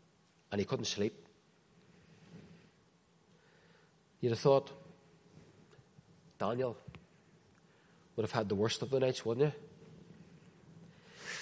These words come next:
Then the king arose very early in the morning and went in haste unto the lion's den. And when he came to the den, he cried with a lamentable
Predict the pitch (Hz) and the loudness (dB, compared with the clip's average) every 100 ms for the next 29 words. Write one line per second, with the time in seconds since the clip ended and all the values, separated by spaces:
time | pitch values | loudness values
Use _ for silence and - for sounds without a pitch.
0 | - - - 151 202 208 - 196 196 156 | -12 -6 12 12 12 12 12 12 12 12
1 | 165 185 190 135 151 165 160 160 170 170 | 12 12 12 12 12 12 12 12 12 12
2 | 143 131 131 156 143 123 123 156 160 156 | 12 10 12 12 12 10 12 12 12 10
3 | 120 143 151 160 - - - - - 123 | 10 8 10 10 4 -4 -18 -12 0 2
4 | 135 127 113 110 113 117 - 90 101 107 | 2 2 2 2 2 0 0 2 2 0
5 | - - - - - - - - - - | -8 -20 -20 -20 -20 -20 -20 -20 -20 -20
6 | - - - - - - - - - 151 | -18 -18 -18 -18 -18 -20 -20 -6 8 12
7 | 202 214 202 - 196 202 180 151 131 143 | 12 12 12 12 12 12 12 12 12 12
8 | 175 180 165 143 - 143 165 190 160 165 | 12 12 12 12 10 12 12 12 12 12
9 | 127 123 117 151 185 156 117 104 | 10 8 12 10 10 6 6 4